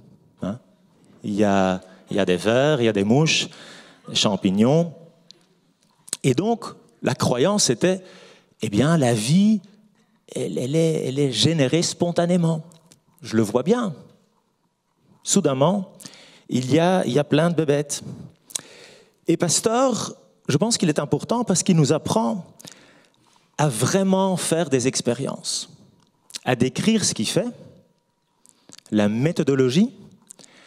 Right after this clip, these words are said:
qui va pouvoir être reproduit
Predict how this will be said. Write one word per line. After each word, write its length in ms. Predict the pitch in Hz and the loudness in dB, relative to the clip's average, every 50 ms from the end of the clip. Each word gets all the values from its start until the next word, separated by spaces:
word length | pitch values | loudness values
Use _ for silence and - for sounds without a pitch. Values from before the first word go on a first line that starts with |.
| - - - - _ _ _ _ _ _ - | -20 -20 -20 -20 _ _ _ _ _ _ -6
qui 140 | - - 165 | 0 0 2
va 120 | 139 175 | 2 0
pouvoir 400 | - - 151 117 139 190 190 180 | 0 0 0 2 2 0 0 2
être 300 | 180 165 - - 117 131 | 0 0 0 0 0 0
reproduit 760 | 123 117 131 185 208 - - 151 147 131 120 131 175 220 226 | 2 2 2 0 0 0 0 0 0 2 4 4 4 4 2